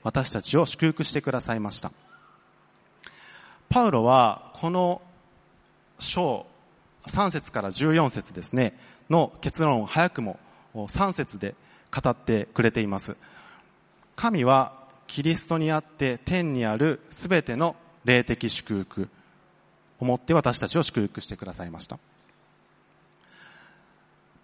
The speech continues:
ちょっと簡単な図をこちらも作ってみたんですが、神様は私たちに対して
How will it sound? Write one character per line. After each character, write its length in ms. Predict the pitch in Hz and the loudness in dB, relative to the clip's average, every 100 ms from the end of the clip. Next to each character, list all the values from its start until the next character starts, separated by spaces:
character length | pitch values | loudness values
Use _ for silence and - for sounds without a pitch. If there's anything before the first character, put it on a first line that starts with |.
| _ _ _ | _ _ _
ち 40 | - | -16
ょ 20 | |
っ 20 | |
と 60 | - | 0
簡 180 | 156 147 | 2 4
単 160 | 160 | 4
な 80 | 151 | 4
図 160 | 131 135 | 0 0
を 220 | 131 - | 0 -2
こ 100 | - | -6
ち 80 | - | 0
ら 80 | 117 | 0
も 80 | 101 | 0
作 140 | - | -2
っ 20 | |
て 120 | 123 120 | 0 0
み 80 | |
た 80 | 113 | 0
ん 60 | 95 | -4
で 60 | |
す 120 | 90 117 | -2 4
が、 280 | 127 107 - - - - | 4 4 -6 -18 -18 -4
神 240 | 196 175 | -2 0
様 320 | 151 107 92 | 0 -4 -2
は 380 | 107 139 113 - - - _ - | 2 4 4 -2 -20 -20 _ -12
私 260 | 104 151 - | 0 0 0
た 80 | - | -4
ち 120 | 95 | -6
に 60 | |
対 220 | 87 95 90 | -6 -8 -8
し 100 | - | -2
て 300 | 165 135 | 2 2